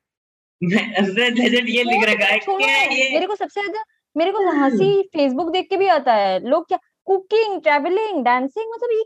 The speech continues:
Speaker 2: क्या बकवास चल रहा
Speaker 1: ये भी
Speaker 2: है?
Speaker 1: डालते हैं क्या? मतलब, मैंने तो, मे-, मेरा
Speaker 2: तुम,
Speaker 1: Facebook तो मैंने
Speaker 2: तुम
Speaker 1: देखा
Speaker 2: नहीं, तुम Facebook में एक तो पता नहीं लॉक, लॉक प्रोफाइल एक तो है, ठीक है, वो तो समझ आता है।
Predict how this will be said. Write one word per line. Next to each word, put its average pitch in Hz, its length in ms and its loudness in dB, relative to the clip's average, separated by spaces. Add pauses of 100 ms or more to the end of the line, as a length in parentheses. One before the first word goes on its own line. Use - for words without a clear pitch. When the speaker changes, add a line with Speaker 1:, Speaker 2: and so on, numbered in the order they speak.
Speaker 2:
क्या 294 200 2
बकवास 339 460 0
चल 392 140 -2
रहा 392 120 -2
Speaker 1:
ये 392 80 0
भी 381 60 0
Speaker 2:
है? 403 60 2
Speaker 1:
डालते - 360 2
हैं 113 180 -8
क्या? 139 140 -6
मतलब, 123 380 -6
मैंने 131 300 -2
तो, 190 80 -6
मे-, 156 200 -2
मेरा 143 220 2
Speaker 2:
तुम, 160 140 2
Speaker 1:
Facebook 143 220 -4
तो - 140 -10
मैंने - 240 -4
Speaker 2:
तुम 427 60 -2
Speaker 1:
देखा 339 240 -2
Speaker 2:
नहीं, 392 200 0
तुम 370 160 -2
Facebook 320 380 2
में 359 80 -2
एक 311 380 2
तो 415 80 -2
पता 381 240 2
नहीं 392 160 -4
लॉक, 311 340 2
लॉक 277 380 2
प्रोफाइल 311 540 0
एक 294 240 -2
तो 311 80 4
है, 294 260 2
ठीक 285 220 -4
है, 254 60 4
वो 240 120 0
तो 254 100 -6
समझ 254 280 -2
आता 233 180 0
है। 277 120 0